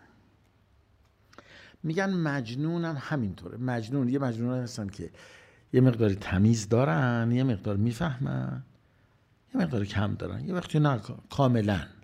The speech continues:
مجنون نیز به مجنون ممیز و غیر ممیز تقسیم می‌شود. مجنون غیر ممیز مجنونی است که هیچ نمی‌فهمد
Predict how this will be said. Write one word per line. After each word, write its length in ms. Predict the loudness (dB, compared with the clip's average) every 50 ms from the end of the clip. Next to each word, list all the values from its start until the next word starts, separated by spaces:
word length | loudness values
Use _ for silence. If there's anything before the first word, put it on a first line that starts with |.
| -20 _ _ _ _ _ _ _ _ _ _ _ _ _ _ _ _ _ _ _ _ _ -4
مجنون 560 | -2 -2 -2 -2 -2 -2 -2 0 2 2 4
نیز 220 | 4 2 2 0 -2
به 140 | -2 0
مجنون 680 | 2 2 2 0 -2 -4 -6 -2 0 2 2 4 2 2
ممیز 720 | 2 0 0 2 0 0 -2 -2 -2 -2 -2 -2 -4 -6 -10
و 60 | -8
غیر 260 | -6 -6 -6 -4 -4
ممیز 560 | -4 -6 -6 -6 -6 -6 -6 -6 -8 -8 -8
تقسیم 360 | -8 -10 -10 -10 -8 -8 -6 -6
می‌شود. 400 | -6 -8 -10 -12 -14 -14 -16 -18 -20 -20 -20 -20 -20 -20 -20 -10 -6
مجنون 680 | -2 0 0 0 0 0 -2 -2 -2 -2 0 0 -2 -2
غیر 340 | -2 -4 -4 -2 -2 0 0
ممیز 680 | 0 2 2 0 -2 -2 -4 -4 -4 -4 -4 -4 -4 -4
مجنونی 680 | -2 -2 -4 -6 -6 -6 -2 -2 0 2 2 0 0
است 180 | -2 -6 -8
که 200 | -8 -6 -6 -6 -8 -12 _ _
هیچ 460 | _ -8 -6 -6 -6 -8 -10 -12 -10
نمی‌فهمد 920 | -10 -10 -10 -12 -16 -20 -20 -20 -20 -20 -20 -20 -20 -20 _ _ _ _